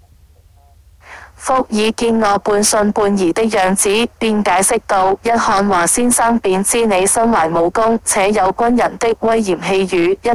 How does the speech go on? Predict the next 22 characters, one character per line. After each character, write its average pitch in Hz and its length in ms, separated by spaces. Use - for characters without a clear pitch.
定 185 200
是 190 260
武 180 220
將 226 260
出 226 160
身。 208 440
既 240 200
知 285 220
你 240 280
原 175 200
籍 202 120
福 240 300
建， 208 320
但 226 240
臉 208 200
上 240 260
卻 247 200
見 220 280
久 208 80
歷 208 120
沙 247 240
塵， 185 320